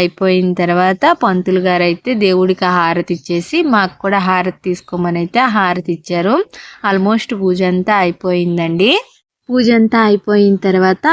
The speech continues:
అక్కకి నాకు చెరొక పువ్వు అయితే ఇచ్చారు పంతులు గారు. అమ్మవారి గుడి కదా, పువ్వులు పెట్టుకోమనేసి ఖచ్చితంగా ఇస్తారండి. ఇంక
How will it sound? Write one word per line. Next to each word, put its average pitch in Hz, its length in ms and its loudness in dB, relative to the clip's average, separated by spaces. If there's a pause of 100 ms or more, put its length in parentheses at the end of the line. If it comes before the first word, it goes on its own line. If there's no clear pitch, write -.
(180)
అక్కకి 208 380 -4 (120)
నాకు 190 280 0 (160)
చెరొక 220 380 2
పువ్వు 190 240 2
అయితే 190 220 0 (100)
ఇచ్చారు 185 380 -4
పంతులు 180 400 0
గారు. 180 300 0 (240)
అమ్మవారి 220 480 2
గుడి 180 240 0
కదా, 180 220 2 (120)
పువ్వులు 247 320 -2
పెట్టుకోమనేసి 185 800 -2
ఖచ్చితంగా 190 560 -2 (120)
ఇస్తారండి. 175 640 -2 (320)
ఇంక 240 140 0